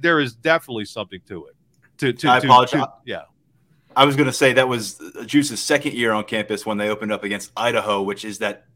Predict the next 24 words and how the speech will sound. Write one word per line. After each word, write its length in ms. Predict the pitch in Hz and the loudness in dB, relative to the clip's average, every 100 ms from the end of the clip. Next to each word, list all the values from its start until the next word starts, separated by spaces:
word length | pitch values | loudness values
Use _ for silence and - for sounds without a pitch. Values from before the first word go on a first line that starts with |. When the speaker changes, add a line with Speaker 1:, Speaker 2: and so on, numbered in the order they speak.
| _ | _
Speaker 2:
tomato 340 | - 113 107 | -4 -2 -2
can 280 | 98 107 101 | -4 -6 -6
or 100 | 98 | -4
whatever 260 | 101 104 98 | -2 -2 -2
you 100 | 101 | -6
just 160 | 98 | -6
called 200 | - 104 | -2 0
Speaker 1:
Yeah. 80 | 101 | -2
Speaker 2:
it. 60 | 90 | 4
Seventy-nine, 640 | 143 135 120 123 120 113 - - | 4 4 2 2 2 -4 -16 -16
seventy-nine 640 | - 160 151 139 131 135 | 0 2 4 4 4 2
to 120 | 123 | 0
seven 460 | 107 - 135 127 120 | -4 2 2 2 -2
was 240 | 117 110 | -2 -4
the, 140 | 107 107 | -6 -6
the 100 | 110 | -4
result 420 | 110 101 113 110 | -4 2 2 2
there. 180 | 113 113 | 0 0
They 100 | 107 | -2
had 200 | 104 - | -4 -4
Buffalo 440 | 123 123 120 113 | -4 -4 -2 -2
the 120 | 107 107 | -2 -4
next 320 | 107 - - | -8 -10 -10
week, 260 | 110 107 | -6 -6